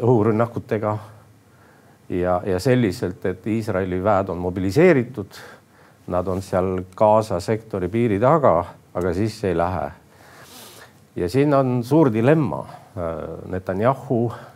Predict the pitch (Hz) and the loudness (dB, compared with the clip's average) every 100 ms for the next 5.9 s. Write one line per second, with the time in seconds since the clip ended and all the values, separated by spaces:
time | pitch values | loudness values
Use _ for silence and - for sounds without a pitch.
0 | - 85 82 98 87 87 - 87 90 - | -10 -8 -2 -2 0 -4 -2 -2 -2 -2
1 | 117 107 90 90 87 95 95 85 139 - | 0 0 0 -2 -4 -6 -6 0 2 0
2 | - - 104 92 92 101 87 82 - _ | -6 -6 -4 -4 -2 -2 -4 -8 -16 _
3 | _ - - _ _ - - 90 85 85 | _ -20 -20 _ _ -14 -6 -4 -4 -4
4 | 117 - 107 151 131 87 - - - _ | -6 -2 0 2 0 -4 -8 -14 -20 _
5 | _ _ _ _ - - - 92 95 | _ _ _ _ -20 -12 -6 -4 -6